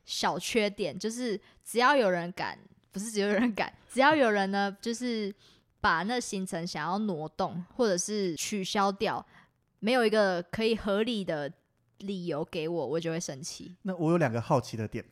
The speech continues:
Speaker 1: 可以。
Speaker 2: 第一个就是，例如说，假设我们现在已经一起出去，
Speaker 1: 对。
Speaker 2: 要去，比如说要去罗浮宫好了。
Speaker 1: 好。
Speaker 2: 那我突然跟你讲说我不舒服，我想要留着，你们自己出去，你 OK 吗？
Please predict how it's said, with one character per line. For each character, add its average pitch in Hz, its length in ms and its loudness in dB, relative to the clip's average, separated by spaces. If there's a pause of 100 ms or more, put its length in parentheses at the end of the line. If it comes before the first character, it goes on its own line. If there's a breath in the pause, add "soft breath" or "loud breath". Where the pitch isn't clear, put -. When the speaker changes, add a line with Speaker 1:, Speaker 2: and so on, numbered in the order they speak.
(180 loud breath)
Speaker 1:
可 175 160 -6
以。 175 60 -2
Speaker 2:
第 196 60 4
一 196 40 0
个 175 100 2
就 165 140 4
是， 156 300 0
例 156 180 2
如 135 120 4
说， 131 200 2
假 107 160 -2
设 139 120 0
我 127 60 2
们 107 180 -2
现 135 160 -4
在 127 140 0
已 107 80 -6
经 117 220 -6
一 151 40 -6
起 117 160 -8
出 113 200 -6
去， 113 260 -6 (140)
Speaker 1:
对。 190 300 -4
Speaker 2:
要 139 180 0
去， 127 380 -4
比 135 100 -4
如 131 40 -2
说 131 140 -2
要 131 100 2
去 127 240 -4
罗 117 140 2
浮 117 140 -10
宫 120 160 -2
好 101 160 -4
了。 98 180 -6
Speaker 1:
好。 175 260 -4 (120)
Speaker 2:
那 135 100 0
我 131 80 0
突 131 100 -2
然 139 80 4
跟 156 140 0
你 - 20 -2
讲 123 160 0
说 139 140 2
我 117 80 2
不 - 180 -4
舒 127 220 -4
服， 98 280 -8
我 120 60 0
想 110 160 -4
要 120 80 -2 (120)
留 107 240 -2
着， 110 180 -4
你 107 100 -6
们 107 140 -4
自 151 140 -8
己 120 100 -6
出 120 180 -6
去， 117 200 -4
你 104 220 -8
OK 113 300 -6
吗？ 104 200 -8